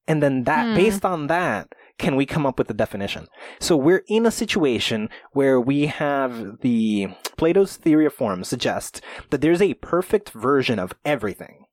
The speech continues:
Speaker 1: and that everything else is an example, an estimation of that perfect something.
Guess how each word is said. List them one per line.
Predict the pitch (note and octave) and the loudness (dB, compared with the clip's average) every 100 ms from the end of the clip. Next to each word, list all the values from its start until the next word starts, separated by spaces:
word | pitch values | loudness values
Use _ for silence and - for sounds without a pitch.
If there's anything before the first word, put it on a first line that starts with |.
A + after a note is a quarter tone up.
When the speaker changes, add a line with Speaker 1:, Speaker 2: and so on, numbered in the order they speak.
| _ _ _ _ _ | _ _ _ _ _
Speaker 1:
and | D#3 D3+ | -2 -2
that | C#3+ - | -2 -4
everything | E3+ F3+ - C3 | -2 -2 -2 -6
else | F#3+ E3+ A#2 - - - _ _ - | -2 -2 -2 -6 -8 -12 _ _ -6
is | D3+ | -2
an | E3 | 0
example, | A2 - - D3+ D#3+ E3 A2+ G2+ | -2 -10 -6 -4 -2 -2 -2 -2
an | A2+ | -4
estimation | - C3 B2+ B2+ D3+ - G2 D#2+ G2 _ _ _ _ _ | -6 -8 -6 -4 -2 -4 -4 -8 -16 _ _ _ _ _
of | D3 A#2+ | -4 -2
that | A#2 A#2+ - - | -2 -2 -4 -16
perfect | - C#3 - A#2+ - | -4 -4 -4 -8 -8
something. | - - A2+ F2 - | -14 -8 -8 -8 -16